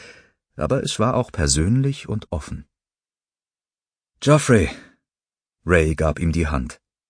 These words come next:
"Danke, dass ich Sie besuchen kann." "Dafür sind wir doch da." Als die Dormanzanlage von Q-Liv gebaut worden war, hatte man keine Besuchsoption vorgesehen.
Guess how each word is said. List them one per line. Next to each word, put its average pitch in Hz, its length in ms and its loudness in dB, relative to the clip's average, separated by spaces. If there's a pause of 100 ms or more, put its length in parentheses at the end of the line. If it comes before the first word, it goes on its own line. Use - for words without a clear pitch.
(220)
"Danke, 101 360 2
dass 82 200 0
ich 85 120 -4
Sie 98 100 0
besuchen 82 420 0
kann." - 280 -10 (1400)
"Dafür 80 340 2
sind 80 220 2
wir 73 100 0
doch - 200 -4
da." - 360 -10 (1500)
Als 101 260 0
die 113 120 0
Dormanzanlage 113 920 4
von 80 280 -2
Q-Liv 107 440 -2
gebaut 87 420 -2
worden 78 300 -2
war, 98 420 2
hatte - 240 -8
man 107 200 -4
keine 139 260 -2
Besuchsoption 87 1040 -4
vorgesehen. 78 720 -2